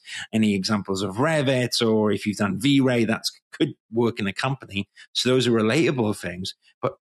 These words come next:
all the things that I'm talking about now are the little things that are easy to forget 'cause you're concentrating on getting that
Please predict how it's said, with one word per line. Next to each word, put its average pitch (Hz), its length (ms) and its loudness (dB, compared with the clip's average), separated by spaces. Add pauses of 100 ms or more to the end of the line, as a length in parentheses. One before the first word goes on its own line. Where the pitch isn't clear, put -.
all 214 540 4
the 202 120 4
things 147 560 2
that 127 140 2
I'm 123 180 0
talking 127 480 0
about 117 320 0
now 101 320 0
are 104 160 -2
the 107 100 0
little 151 440 2
things 143 320 0
that 120 140 2
are 104 180 2
easy 156 300 4
to 175 120 0
forget 120 480 -2 (340)
'cause 110 160 0
you're 120 100 4
concentrating 131 880 0
on 110 300 2
getting - 360 -4
that 135 260 -4